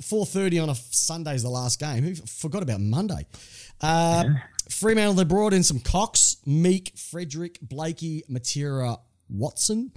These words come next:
Speaker 1: Fife is
Speaker 2: <laughs>
Speaker 1: out. Uh, Hayden Young out. Lloyd, Meek, Frederick and Watson in. West Coast, Shuey, Vardy, Neil and Rotham out. None. Xav-, Xavier Neal plays his first game.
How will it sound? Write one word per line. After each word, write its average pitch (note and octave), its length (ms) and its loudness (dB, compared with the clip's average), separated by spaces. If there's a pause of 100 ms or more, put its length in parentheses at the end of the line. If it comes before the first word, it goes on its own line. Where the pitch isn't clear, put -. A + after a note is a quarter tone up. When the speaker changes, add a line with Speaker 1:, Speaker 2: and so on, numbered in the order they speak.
(540)
Speaker 1:
Fife F#3+ 380 2
is F#3+ 120 8
Speaker 2:
<laughs> D#3+ 60 6
Speaker 1:
out. D#3 360 4 (540)
Uh, C3 160 0
Hayden E3 240 4
Young D#3 220 6 (100)
out. D3 480 2 (120)
Lloyd, E3 680 6
Meek, D#3 400 4 (320)
Frederick D3+ 420 -6
and A#2+ 160 -4
Watson A#2 340 -4
in. D#3 340 -2
West E3+ 220 2
Coast, D#3+ 380 -4
Shuey, E3 380 -2
Vardy, C#3+ 560 -2 (520)
Neil D3+ 440 0
and C3+ 300 -10
Rotham D#3 640 -2 (1000)
out. D#3+ 200 2
None. C#3+ 180 2
Xav-, D3+ 360 2
Xavier C#3+ 360 0
Neal C3+ 160 0
plays C3 260 -2
his A#2+ 140 0
first B2 320 -2
game. C3+ 460 -4